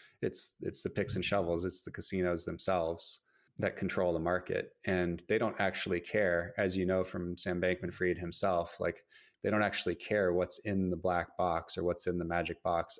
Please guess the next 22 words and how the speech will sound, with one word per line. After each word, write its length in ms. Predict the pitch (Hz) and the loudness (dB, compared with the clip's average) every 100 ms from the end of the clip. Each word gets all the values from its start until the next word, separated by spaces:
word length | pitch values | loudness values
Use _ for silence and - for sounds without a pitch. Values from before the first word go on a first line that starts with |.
| - | 0
at 160 | 92 87 | 0 2
all. 320 | 92 82 - - | 0 -2 -14 -4
It's 280 | 98 - - | -2 0 0
just 320 | 101 - - - | 2 0 0 0
something 360 | 101 90 92 87 | 0 0 0 0
that 180 | 85 - | 0 -2
can 320 | 104 92 90 | 0 0 2
be 100 | 85 | 0
traded 520 | - 90 87 82 82 | 0 2 2 0 -2
and 180 | 85 85 | -2 0
thus 260 | 87 - | 0 0
will 200 | 98 92 | 0 2
be 160 | 87 87 | 2 0
traded 400 | - 82 82 85 | 0 -2 0 -2
as 180 | 85 - | -2 -2
long 180 | 82 85 | -2 -4
as 140 | 80 | -6
it's 140 | - | -6
allowed 280 | 90 110 123 | -2 0 0
to 40 | - | -2
be 140 | - | -10
traded. 420 | - - - 113 | -10 -8 -8 -8